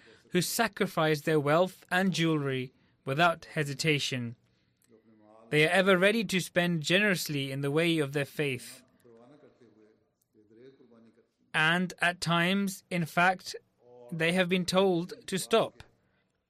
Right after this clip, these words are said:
May Allah the Almighty grant the Ahmadiyya community more women like them and bless them and their wealth.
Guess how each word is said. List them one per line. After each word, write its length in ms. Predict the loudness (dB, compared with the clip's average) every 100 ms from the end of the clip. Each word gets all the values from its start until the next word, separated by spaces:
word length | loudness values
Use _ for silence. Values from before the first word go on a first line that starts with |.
| _ _ _ _ _ _ _ -20 _ -20 -20 -20 _ _ _ -20 _
May 180 | -2 0
Allah 320 | 2 4 6
the 140 | 6 4
Almighty 380 | 2 0 0 -2
grant 420 | 2 2 2 -2
the 180 | -4 -2
Ahmadiyya 440 | -2 -2 -2 -2
community 600 | -2 -2 -2 -2 -4 -2
more 260 | 0 0 0
women 300 | 0 0 -2
like 220 | -4 -4
them 300 | -6 -6 -8 -6
and 240 | -4 -4
bless 280 | -2 -2 -2
them 280 | -4 -4 -2
and 380 | 0 0 -2
their 340 | -6 -4 -2 -2
wealth. 320 | -2 -4 -6